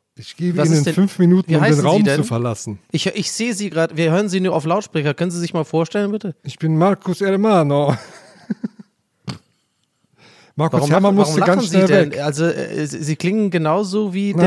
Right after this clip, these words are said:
Speaker 2: der
Speaker 1: ich
Speaker 2: Herr
Speaker 1: hab,
Speaker 2: Nährmann, der
Speaker 1: das,
Speaker 2: hier gerade
Speaker 1: das ist mein Husten. <laughs> Wenn ich husten muss, klingt das, als müsste ich lachen.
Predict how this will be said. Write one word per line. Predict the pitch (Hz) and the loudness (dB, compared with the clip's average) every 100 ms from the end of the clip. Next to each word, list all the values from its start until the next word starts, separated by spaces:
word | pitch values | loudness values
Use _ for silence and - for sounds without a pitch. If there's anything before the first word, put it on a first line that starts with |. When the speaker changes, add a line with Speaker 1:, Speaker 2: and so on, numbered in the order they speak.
| 185 | 4
Speaker 2:
der | 147 | 2
Speaker 1:
ich | 160 | 2
Speaker 2:
Herr | 170 | 2
Speaker 1:
hab, | |
Speaker 2:
Nährmann, | 165 180 226 190 127 | 2 0 0 0 0
der | |
Speaker 1:
das, | 165 | 0
Speaker 2:
hier | 170 | -2
gerade | 175 170 - - | -2 -4 -6 -8
Speaker 1:
das | 143 143 | -6 -4
ist | 165 - | -4 -2
mein | 156 160 | -2 2
Husten. | 214 233 - 143 107 - | 4 4 2 -6 -6 -4
<laughs> | |
Wenn | 180 190 190 156 170 160 156 196 185 165 _ _ _ _ 139 143 | 2 4 4 2 0 0 -2 -4 -4 -8 _ _ _ _ 0 2
ich | 135 170 | 2 0
husten | 190 - 156 | -2 0 -2
muss, | 139 - | -2 0
klingt | 160 | 0
das, | 156 - | 0 -4
als | 143 | -4
müsste | 143 127 139 | -4 -2 -4
ich | 131 | -4
lachen. | 143 - 95 | -6 -6 -16